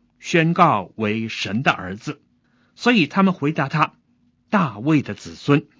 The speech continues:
马太福音第二十二章的四十三和四十四节说，耶稣说：“这样大卫被圣灵感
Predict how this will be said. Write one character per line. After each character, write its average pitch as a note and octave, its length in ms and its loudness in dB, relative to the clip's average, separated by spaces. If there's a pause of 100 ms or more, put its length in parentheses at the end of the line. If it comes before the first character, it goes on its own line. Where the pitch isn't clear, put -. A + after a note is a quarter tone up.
(360)
马 E3+ 160 6
太 G#3+ 140 2
福 G3+ 160 0
音 B3 260 2 (280)
第 F#3+ 220 2
二 G#3 240 2
十 - 120 -6
二 D#3 260 0
章 D#3 300 -2
的 A2 260 -4
四 - 280 -4
十 C#3+ 160 -8
三 A#3+ 320 0
和 C#3 160 -4
四 E3 260 -6
十 D3 180 -8
四 F3+ 320 -4
节 G2+ 220 -4
说， D3+ 340 0 (420)
耶 A#3+ 160 2
稣 B3 160 -2
说 G#3 320 2 (680)
：“这 D#4+ 120 6
样 C#3+ 380 4 (400)
大 F#3+ 180 0
卫 E3 260 2
被 D3+ 400 2
圣 D#3+ 320 0
灵 C3+ 180 -2
感 - 320 -8